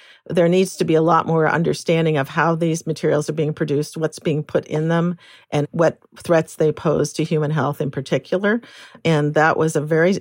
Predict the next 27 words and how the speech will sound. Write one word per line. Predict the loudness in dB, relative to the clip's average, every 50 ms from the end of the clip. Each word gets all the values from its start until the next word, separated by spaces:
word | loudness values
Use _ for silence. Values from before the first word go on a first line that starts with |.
| -4 -10
strong | -6 -2 0 0 0 0
topic | -2 -2 -2 -2 0 -2 -4 -4
of | -4 -4
discussion, | -4 -6 -4 -2 -2 -2 -2 -2 -6 -6
probably | -2 0 0 2 2 2 2 2 0 0
stronger | -2 -2 -2 0 0 0 0 0 -2 -4
here | -4 -2 -2 0 2 2 2
than | 0 0 0
at | 0 0 0 -2
a |
previous | -2 -2 -2 -2 -2 -2 -4 -6 -6 -4
meetings, | -4 -4 -2 -2 0 0 -2 -2 -2 -4
which | -6 -4 -4
was | -6 -6 -4
the | -6
concerns | -4 -4 -6 -4 -4 -4 -2 -2 -2
about | -2 -2 -2 -2 -4 -4
human | -4 -2 -2 0 0
health | 0 0 0 0 -2 -4 _ _ -20 -20 -20 -20 -20 -20 _ _
and | 0 0 2 2 0
the | 0
leaching | 0 0 0 0 0 0 0 0 0
of | 0 -2 -2 -4
chemicals | -2 -2 -2 -2 -2 -2 -2 -2 -2 -2 -4
and | -4 -4
toxics | -2 -2 -4 -4 -4 -6 -6 -6 -6 -10 -16 -12
from, | -6 -4 -2 0 0 0 -2